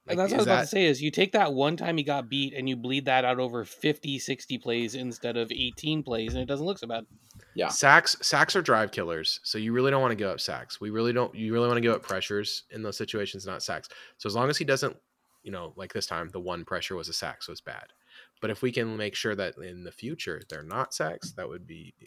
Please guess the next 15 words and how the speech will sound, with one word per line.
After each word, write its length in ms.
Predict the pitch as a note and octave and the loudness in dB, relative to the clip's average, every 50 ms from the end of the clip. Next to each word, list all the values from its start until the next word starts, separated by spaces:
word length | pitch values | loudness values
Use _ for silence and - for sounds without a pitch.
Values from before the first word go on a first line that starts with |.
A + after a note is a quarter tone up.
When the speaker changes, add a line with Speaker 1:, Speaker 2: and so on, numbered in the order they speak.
| - _ _ - | -20 _ _ -16
Speaker 2:
I'm 220 | - F#2 F2 F2 D#2+ | -16 -14 -14 -14 -16
okay 220 | - - - C2 | -16 -16 -16 -16
with 180 | C#2 - _ - | -16 -16 _ -20
it. 80 | - - _ _ | -20 -20 _ _
Lucas 340 | - A#2 B2 A#2+ - B2 B2 | -2 -2 0 2 4 4 6
Speaker 3:
One 180 | B2 B2+ B2 A#2+ | 6 6 6 4
every 200 | A#2 G#2 A2+ A2 | 4 2 2 0
three 200 | - - A2+ G#2 | -2 -2 -4 -4
games, 240 | F2+ G2 F#2 E2+ E2+ | -4 -4 -6 -4 -4
Speaker 2:
looked 140 | A2 A2 - | -4 -4 -2
Speaker 3:
so 80 | - | 0
it'll 160 | A2 G#2+ G#2 G#2 | 0 2 2 2
be 60 | G#2 | 0
Speaker 2:
good. 60 | G2+ G2 | 0 -4
Speaker 3:
fine. 180 | - - - | -10 -12 -14